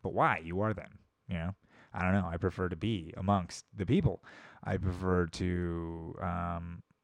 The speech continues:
distinguish myself with my own actions and words and not some status, not some job title, not some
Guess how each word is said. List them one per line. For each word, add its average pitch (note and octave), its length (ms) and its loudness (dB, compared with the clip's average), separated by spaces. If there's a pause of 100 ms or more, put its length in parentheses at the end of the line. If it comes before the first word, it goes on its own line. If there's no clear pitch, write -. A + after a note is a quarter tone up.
(320)
distinguish G2 520 2
myself G2+ 600 6 (500)
with G2 180 0
my G2+ 200 4
own G2+ 240 2
actions G2+ 520 -2
and F#2 140 -2
words F2+ 560 2 (240)
and E2 160 -8
not E2+ 300 -4
some E2 320 -10
status, A2 640 -2 (480)
not F#2 160 -6
some E2+ 400 -8
job F#2+ 420 6
title, G2 540 2
not F#2 240 0
some F#2 400 -4